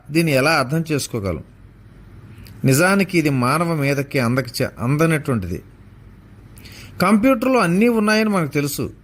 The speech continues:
కానీ వాటిని చూడాలంటే ఓ క్రమ పద్ధతిలోనే వెళ్ళాలి. తర్వాత ఫైల్ పైన క్లిక్ చేస్తేనే కొత్త అంశం తెరుచుకుంటుంది, ఆ తర్వాత మరోసారి క్లిక్ చేస్తే మూడో తెరుచుకుంటుంది.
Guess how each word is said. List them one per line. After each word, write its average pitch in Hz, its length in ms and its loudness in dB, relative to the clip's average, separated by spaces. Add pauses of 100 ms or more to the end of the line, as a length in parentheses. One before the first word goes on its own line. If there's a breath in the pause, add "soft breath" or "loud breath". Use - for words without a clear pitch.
(1040)
కానీ 165 220 2
వాటిని 147 320 2 (100)
చూడాలంటే 147 760 0 (300 loud breath)
ఓ 147 100 2
క్రమ 143 240 0
పద్ధతిలోనే 143 540 -2
వెళ్ళాలి. 90 400 -2 (1400 loud breath)
తర్వాత 240 400 2
ఫైల్ 208 400 0
పైన 208 180 2
క్లిక్ 180 380 -4
చేస్తేనే 196 380 0
కొత్త 170 320 -2
అంశం 180 240 0
తెరుచుకుంటుంది, 123 760 -4 (920 loud breath)
ఆ 170 100 2
తర్వాత 214 380 2
మరోసారి 220 520 2
క్లిక్ 208 320 -6
చేస్తే 196 200 0
మూడో 170 240 2
తెరుచుకుంటుంది. 104 760 -4